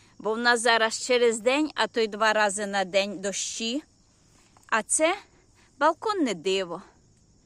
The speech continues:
Оце дивує. Бачите? Ну, їмо, не, не дивимось на них. Ось, бачите, які вони жовтенькі оці. Балконне диво. Червоне чомусь не зійшло.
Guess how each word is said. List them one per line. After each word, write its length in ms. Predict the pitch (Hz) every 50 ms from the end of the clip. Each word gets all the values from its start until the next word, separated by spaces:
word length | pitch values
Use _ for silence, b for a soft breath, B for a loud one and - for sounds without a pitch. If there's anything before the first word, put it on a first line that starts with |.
| b b b b b b b b b
Оце 300 | - 381 392 - 415 381
дивує. 600 | 294 254 226 185 170 175 175 175 170 160 175 196 - _ _ _ _ _ _ _ _ _ - _ _ _ -
Бачите? 420 | 269 294 330 311 - - - - 233 - b b b b b b b b _ _ _ _ _ -
Ну, 140 | 330 427
їмо, 420 | 440 349 403 453 415 403 403 415 392
не, 240 | 294 269 339 330 320
не 180 | 320 320 320
дивимось 560 | 302 269 339 339 320 320 294 269 269 240 -
на 140 | 262 240 208
них. 380 | 196 185 170 165 185 - - - - - - _ _ _ _ _ _ _ _ - _ _ _ -
Ось, 220 | - 233 233 226
бачите, 460 | 240 240 247 254 - - - - 226
які 220 | 196 196 - - 220
вони 220 | 196 202 196 190
жовтенькі 640 | 180 185 233 220 - - 220 196 196 190 - 233 214
оці. 320 | 208 - - - 254 277 - _ b b b b b b b b
Балконне 640 | b 214 233 226 220 - - 254 240 226 220 208 202
диво. 300 | 190 269 320 320 294 262
Червоне 500 | - - 269 269 294 339 320 302 302 269
чомусь 360 | - - 277 269 254 240 -
не 140 | 240 226 208
зійшло. 480 | 190 220 226 - - 330 330 403 494